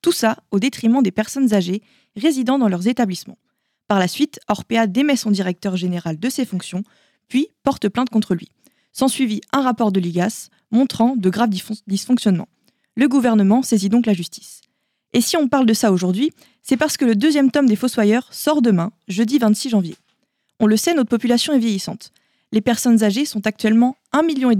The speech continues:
en France et devraient atteindre deux millions d'ici deux mille quarante. Mais alors comment faire face à une population qui va être de plus en plus vieillissante ici en Maine-et-Loire ? Ouest France a mené l'enquête. Aujourd'hui, dans leur colonne, ils se demandent si les conditions de vie des personnes âgées,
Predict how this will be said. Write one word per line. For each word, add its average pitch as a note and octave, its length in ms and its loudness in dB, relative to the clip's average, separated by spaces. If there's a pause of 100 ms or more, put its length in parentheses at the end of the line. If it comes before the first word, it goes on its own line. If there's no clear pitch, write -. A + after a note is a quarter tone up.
(180)
en E3 60 0
France - 400 -4 (160)
et A3 80 2
devraient A3+ 260 2
atteindre C#4 340 2
deux A3 180 0
millions G3+ 340 2 (100)
d'ici G3+ 260 -8
deux G#3 80 4
mille A3+ 160 4
quarante. - 460 -6 (460)
Mais A3+ 100 2
alors A#3 220 0
comment D#4 240 0
faire A#3+ 200 -4
face - 440 -4
à G#3+ 80 2
une A3 100 4
population B3 600 -2 (440)
qui - 100 -2
va C4+ 120 2
être B3 80 0
de G3+ 80 0
plus C4 180 -2
en B3 80 0
plus A3 140 -4
vieillissante G3+ 680 -6
ici B3+ 380 -6
en G3 100 2
Maine-et-Loire ? G#3+ 540 0 (680)
Ouest A#3+ 220 0
France G4 240 -4
a B3+ 80 2
mené A3 200 4
l'enquête. - 520 -4 (160)
Aujourd'hui, D4+ 320 2
dans D4+ 100 0
leur G3 160 0
colonne, G3 440 -2 (160)
ils G#3 100 -10
se - 100 -2
demandent C4 320 2
si - 240 -6
les G#3 120 0
conditions C#4 400 -2
de A#3 80 4
vie A3+ 120 0
des A#3 120 0
personnes G#3 400 0
âgées, G3 280 -2